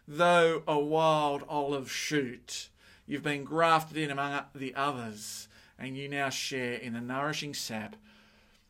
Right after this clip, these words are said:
from the olive root. Brothers and sisters, here is our identity.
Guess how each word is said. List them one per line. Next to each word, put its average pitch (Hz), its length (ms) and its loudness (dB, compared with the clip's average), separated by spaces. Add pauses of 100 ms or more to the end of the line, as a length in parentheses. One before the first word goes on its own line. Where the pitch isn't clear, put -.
from 156 220 -6
the 185 120 -2
olive 220 380 -2
root. 107 560 -14 (1600)
Brothers 208 320 4
and 262 100 0
sisters, 247 460 -2
here 156 180 2
is 190 120 2
our 180 200 6
identity. 165 520 -2